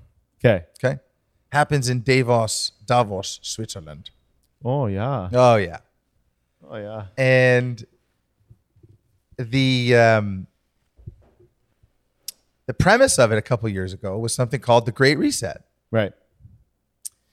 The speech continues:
Speaker 2: And the idea was, was let's take an opportunity to reset the economy and governance to allow corporations to be involved,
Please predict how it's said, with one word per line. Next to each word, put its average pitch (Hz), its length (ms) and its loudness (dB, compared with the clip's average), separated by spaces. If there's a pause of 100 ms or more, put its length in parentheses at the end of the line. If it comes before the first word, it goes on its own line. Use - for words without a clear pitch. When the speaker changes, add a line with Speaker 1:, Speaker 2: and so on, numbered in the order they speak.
(320)
Speaker 2:
And 135 100 -6
the 143 60 2
idea 165 340 4
was, 127 540 4 (580)
was 117 260 -6 (840)
let's 151 320 2
take - 420 -2 (360)
an 127 120 -2
opportunity 123 840 -2
to 107 180 -12
reset 139 800 -2 (760)
the 113 120 -8
economy 170 760 0
and 123 220 0
governance 110 720 0 (640)
to 139 220 2
allow 127 280 4
corporations 127 1120 0 (960)
to 139 120 -6
be 131 300 0
involved, 120 760 4